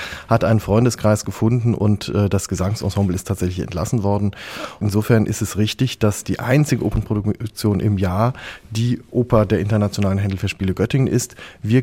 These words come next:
engagieren aber natürlich ein eigenes Orchester. Wir haben, äh, Spezialisten aus der ganzen Welt, die zusammenkommen und,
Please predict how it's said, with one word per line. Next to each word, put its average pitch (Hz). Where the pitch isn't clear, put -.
engagieren 110
aber 104
natürlich 101
ein -
eigenes 101
Orchester. 120
Wir 101
haben, 101
äh, 101
Spezialisten 104
aus -
der 98
ganzen 98
Welt, 107
die 113
zusammenkommen 107
und, 110